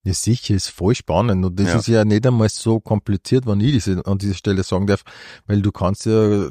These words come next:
Speaker 1: zum Beispiel in New York oder so sehr einfach in, äh, kleinen Comedy-Kellern einmal anfangen und schauen, was passiert, ne?
Speaker 2: Ja, das ist mir zu wenig, ja. Also
Speaker 1: Ach
Speaker 2: ich
Speaker 1: so,
Speaker 2: möchte, ja, ja,
Speaker 1: oh,
Speaker 2: nein, nein, ist
Speaker 1: sorry.
Speaker 2: klar, ist klar.
Speaker 1: <laughs>
Speaker 2: Also,
Speaker 1: Ach so, sorry.
Speaker 2: wenn möchte ich, naja, Rudi, was ist los mit dir?
Speaker 1: Ja, ja.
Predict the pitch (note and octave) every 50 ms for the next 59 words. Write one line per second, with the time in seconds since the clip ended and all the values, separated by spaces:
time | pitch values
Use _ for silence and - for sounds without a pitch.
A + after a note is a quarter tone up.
0 | D#2+ _ - A2+ G#2 F#2+ F#2 F2+ F2 - _ - G#2 G#2 G#2 G#2 G2+ F#2+ E2+ D2
1 | E2 F#2+ - - G2 F#2 - G#2 - - - - - _ - - - G#2+ F#2 -
2 | - - D2+ E2 F#2+ G#2+ - - A2+ G#2+ G#2+ G2 - - - A#2 G#2+ G2+ G2+ G2
3 | F#2+ G2 G2 G2 G2+ G2+ - - F2 D#2+ E2+ F#2+ G2 G2+ - - E2+ F2+ F#2+ F#2+
4 | G#2+ F#2+ - - F2+ F#2 F#2 F#2+ F#2+ F#2 F#2+ F#2 F#2 E2 - - - F#2+ D3+ -
5 | _ - D2 D#2 D#2 D#2 D2+ D#2 D#2 D#2+ D#2+ D#2+ - - D#2 E2 E2+ E2+ - -
6 | - - - - - B2+ B2 F2+ - - D2 E2 A#2 - G#3+ E3+ F3 G#3+ G3+ -
7 | - - F#2 F2+ F2+ E2+ D#2 - F2 F#2 F#2+ - - - - - - - A2+ A#2
8 | A#2+ A#2+ A#2+ B2 A#2+ - - C3 C3+ C3 B2+ G2 D#2+ D#2 C3+ B2 B2 C3+ C3+ A#2
9 | A2 G2+ G2+ G2 G2+ G2+ - - D#2 - G#2+ - - - - - - D3 A#2 A#2+
10 | A2+ - - - _ F#3 - - - - - - - D4+ - - F#3+ F#3+ - -
11 | - - - D4+ C4+ - _ - G#3 - - - - - C3+ A#2 C#3 D3 C#3+ C#3
12 | C#3 C#3 - - D#3 E3+ - - _ _ _ _ _ - G3+ G#3 F3+ C#3+ A2 A#2+
13 | B2+ C3+ C3+ C3+ F#2 G#2 G2 A#2+ A#2+ A#2 B2 B2 A#2+ G2 G#2 F2+ F2 F2 E2+ C3
14 | C3 C3+ C#3 D3 B2